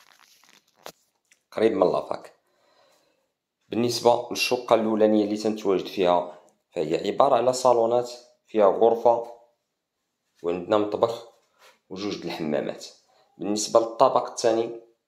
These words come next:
جاي على شكل ديال الغرف، فيه ثلاثة نتاع الغرف وصالون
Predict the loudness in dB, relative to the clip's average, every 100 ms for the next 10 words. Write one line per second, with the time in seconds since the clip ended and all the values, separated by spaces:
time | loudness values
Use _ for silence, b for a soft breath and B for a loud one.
0 | _ _ _ _ _ _ -10 -4 -2 -2
1 | -4 -4 -6 -2 2 2 2 4 4 2
2 | -8 -12 -10 0 0 2 -2 0 0 2
3 | 4 4 0 -10 -20 _ _ _ _ _
4 | _ _ -12 2 4 4 2 0 -10